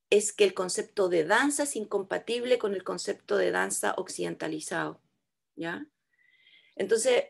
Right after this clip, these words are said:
me parece interesante que nos poder, poder si-, como entender que la cosa es compleja, que es problemática y que uno va tomando la posición que puede tomar, digamos.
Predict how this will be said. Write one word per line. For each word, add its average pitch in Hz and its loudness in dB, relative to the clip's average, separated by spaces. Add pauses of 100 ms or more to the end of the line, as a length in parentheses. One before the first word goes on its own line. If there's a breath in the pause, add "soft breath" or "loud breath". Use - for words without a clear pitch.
(140)
me 220 0
parece 233 4
interesante 247 -2 (720)
que 220 4
nos 208 -2 (400)
poder, - 6 (200)
poder 208 6
si-, - -4 (120)
como 202 2
entender 208 6
que 269 4
la 233 2
cosa 220 0
es 247 -14
compleja, 220 -2
que 196 -2
es 202 -8
problemática 208 4
y 226 6
que 220 -2
uno 240 2 (840)
va 214 4
tomando 247 6
la 247 4
posición 208 0
que 208 2
puede 220 8
tomar, 214 4
digamos. - -8